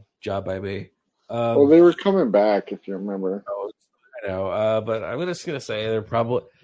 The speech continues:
Speaker 1: I know there's, like, a huge Dak case coming, but, like, I'm pretty sure they're gonna hold the Niners and Eagles games against him.
Speaker 2: Which they
Speaker 1: Like,
Speaker 2: should.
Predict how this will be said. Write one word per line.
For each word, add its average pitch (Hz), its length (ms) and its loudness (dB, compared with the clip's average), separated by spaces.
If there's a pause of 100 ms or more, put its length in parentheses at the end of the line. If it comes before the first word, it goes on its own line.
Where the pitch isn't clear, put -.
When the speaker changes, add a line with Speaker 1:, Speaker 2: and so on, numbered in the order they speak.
(280)
Speaker 1:
I 117 100 -4
know 185 240 4
there's, 160 240 2
like, 139 100 -2
a 123 60 -8
huge 131 240 -4
Dak 101 380 -8
case - 480 -10
coming, 143 340 -6
but, 117 160 -4
like, 107 300 -8
I'm 113 160 -10
pretty 139 260 -10
sure 143 180 -8
they're 139 140 -4
gonna 117 120 -4
hold 113 240 -2
the 107 100 -6
Niners 101 440 -6
and 104 100 -12
Eagles 104 320 -10
games 107 240 -8
against 104 460 -10
him. 135 120 -12 (1900)
Speaker 2:
Which 113 240 -4
they 95 60 -4
Speaker 1:
Like, 107 340 -4
Speaker 2:
should. - 120 -16